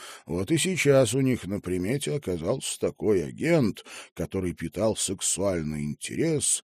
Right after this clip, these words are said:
к совсем юным мальчикам.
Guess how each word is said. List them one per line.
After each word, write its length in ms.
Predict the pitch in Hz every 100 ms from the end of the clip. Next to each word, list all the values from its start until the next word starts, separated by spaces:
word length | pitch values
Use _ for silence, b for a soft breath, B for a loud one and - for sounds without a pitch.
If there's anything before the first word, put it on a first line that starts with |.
| _
к 80 | -
совсем 680 | - 104 - - - 127 110
юным 500 | 73 98 92 101 110
мальчикам. 1500 | 117 107 60 - - - - _ - 60 64 69 69 69 71